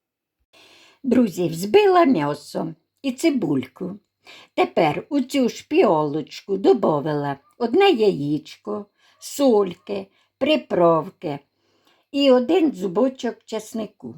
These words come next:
Тепер я щас усе хорошо перемішаю і зроблю фрикадельки. Так, мої хороші, фрикадельки я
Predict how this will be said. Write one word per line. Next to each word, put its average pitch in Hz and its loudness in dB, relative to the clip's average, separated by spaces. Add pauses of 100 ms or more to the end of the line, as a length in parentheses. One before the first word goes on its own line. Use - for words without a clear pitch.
(460)
Тепер 262 2
я 160 0
щас 165 -8
усе 151 -4
хорошо 196 0
перемішаю 185 -2 (320)
і 262 4
зроблю 202 2 (160)
фрикадельки. 208 -4 (1600)
Так, 220 0
мої 151 0
хороші, 135 -8 (320)
фрикадельки 247 2
я 208 2